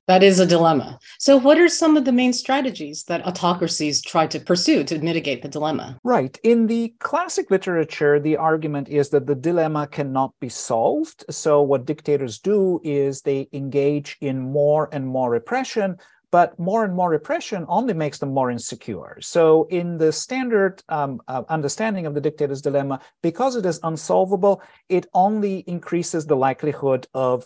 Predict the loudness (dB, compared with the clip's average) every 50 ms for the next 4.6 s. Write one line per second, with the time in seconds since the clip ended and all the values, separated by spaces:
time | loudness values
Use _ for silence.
0 | -12 _ -14 -6 -2 0 0 0 0 -2 -4 -4 -6 -4 -2 -2 -4 -4 -4 -6
1 | -6 -6 -8 -8 -12 -14 -14 -14 -18 -20 _ -20 -20 -20 -20 -20 -20 -14 -4 2
2 | 2 4 4 2 -2 -8 -20 _ -6 0 2 2 2 0 -2 -2 -2 -2 -2 -4
3 | -4 -2 -2 0 0 0 0 0 -2 -2 -2 -2 2 2 2 4 2 0 -2 -4
4 | -10 -8 -8 -8 -10 -8 -4 -4 -2 -4 -4 -8